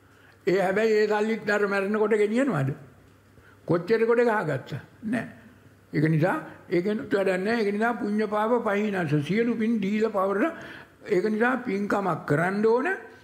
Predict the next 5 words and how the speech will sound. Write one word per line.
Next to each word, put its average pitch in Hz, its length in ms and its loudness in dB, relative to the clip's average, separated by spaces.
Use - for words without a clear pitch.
පින්කමක් 190 460 0
කරාම 165 340 2
හදයන් 165 520 2
පුනාති 175 520 0
පුඤ්ඤං 196 520 -2